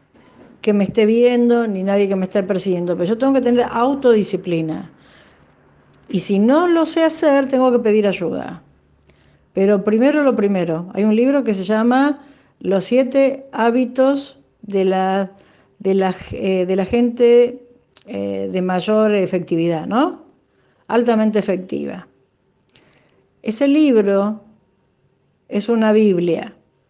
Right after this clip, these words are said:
y explica de alguna manera por qué no logramos los objetivos de manera científica.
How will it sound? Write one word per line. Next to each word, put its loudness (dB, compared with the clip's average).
y 0
explica 0
de -2
alguna 2
manera 0
por 2
qué 2
no 2
logramos 4
los 0
objetivos -4
de -4
manera 2
científica. -4